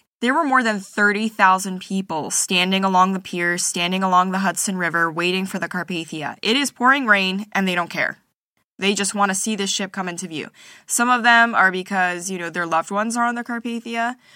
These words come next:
Others just want to see things happen. I guess there's nothing to do 'cause T V's not a thing yet.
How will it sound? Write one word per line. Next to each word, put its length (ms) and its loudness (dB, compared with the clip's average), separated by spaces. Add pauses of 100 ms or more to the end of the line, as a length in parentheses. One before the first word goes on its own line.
(280)
Others 520 4
just 600 0
want 420 0
to 120 -2
see 760 0 (560)
things 320 2
happen. 460 2 (500)
I 160 -6
guess 240 0
there's 280 -2
nothing 380 0
to 100 -2
do 300 0
'cause 300 -2
T 180 -4
V's 180 -4
not 160 0
a 40 -6
thing 220 0
yet. 220 -2